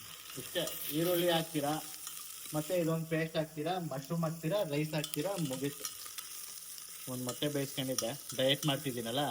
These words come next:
ಅದನ್ನು ಹಾಕ್ತೀನಿ. ಈರುಳ್ಳಿ ಫ್ರೈ ಆಗಿದೆ. So,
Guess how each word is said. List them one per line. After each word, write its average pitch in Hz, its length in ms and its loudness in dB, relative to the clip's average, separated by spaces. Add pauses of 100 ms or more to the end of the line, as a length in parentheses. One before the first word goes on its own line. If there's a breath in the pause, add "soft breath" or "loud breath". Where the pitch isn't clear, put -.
(1080)
ಅದನ್ನು 151 360 4
ಹಾಕ್ತೀನಿ. 120 360 -2 (640)
ಈರುಳ್ಳಿ 160 320 12 (100)
ಫ್ರೈ 139 140 12 (120)
ಆಗಿದೆ. 113 220 12 (460)
So, 120 60 8